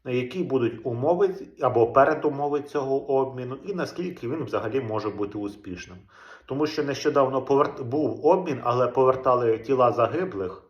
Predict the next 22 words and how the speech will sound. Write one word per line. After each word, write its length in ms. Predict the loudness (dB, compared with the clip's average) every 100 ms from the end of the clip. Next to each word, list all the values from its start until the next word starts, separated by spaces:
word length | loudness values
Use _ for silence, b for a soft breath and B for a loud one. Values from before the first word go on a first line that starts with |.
| _
Ну, 80 | -8
це 160 | -2 2
також 400 | 4 4 2 0
важливо. 540 | -2 0 -2 -2 -4
Шкода, 380 | -4 -2 0 -2
що 160 | -2 -6
вони, 180 | -6
правда, 340 | -4 -2 -2 -2
загиблі. 540 | -2 -4 -6 -8 -10
Звичайно, 500 | -8 -10 -6 -6 -6
що 160 | -10 -12
дуже 320 | -10 -8 -10
шкода 360 | -10 -10 -8 -8
людей. 400 | -4 -4 -4 B B B B B B _
Але 460 | 8 10 10 8
я 180 | 8 6
би 100 | 6
хотів 320 | 2 -2 0
зараз 260 | 4 6 4
подивитися, 840 | 0 0 2 2 2 -4 -2 -2
чи 240 | -2 -4 -4
взагалі 920 | -2 2 2 4 0 0 -4 -6